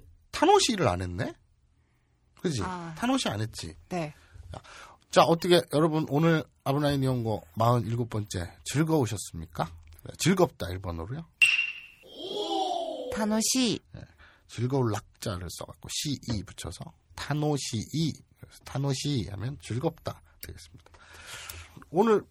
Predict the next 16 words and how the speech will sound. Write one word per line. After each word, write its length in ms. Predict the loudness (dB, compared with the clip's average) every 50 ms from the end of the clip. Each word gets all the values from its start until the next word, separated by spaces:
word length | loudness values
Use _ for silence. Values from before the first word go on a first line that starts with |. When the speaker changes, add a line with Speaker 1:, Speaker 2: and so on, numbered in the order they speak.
| _ -16 -6
Speaker 1:
그 240 | 0 2 2 2 2 0
한 160 | -2 -2 0
거 140 | 0 0 0
쭉 280 | 0 -2 -2 0 2 6
메모하셨다가 1040 | 6 6 6 6 4 2 2 0 -2 -4 -6 -6 -4 -4 -2 0 2 0 0 0 -4 -8 -12 -10
이거 240 | -8 -4 -2 -2 -4 -4 -8 _ _ -6
요거 240 | -4 -2 -2 -2 -2 _ 4
몇 160 | 4 6 6
개 100 | 4 2
안 100 | 2 2
되잖아요. 440 | 2 2 2 2 0 0 0 0 0
Speaker 2:
네. 40 | 0 0
Speaker 1:
요것만, 480 | 0 2 2 2 2 2 0 -2 -4 -4
이 160 | -4 -4 -4 -2
형용사들만 760 | -2 0 0 0 0 0 0 0 0 0 0 0 0 0
외우셔도 760 | 0 0 0 -2 -2 -4 -6 -8 -10 -10 -8 -6 -4 -4 -4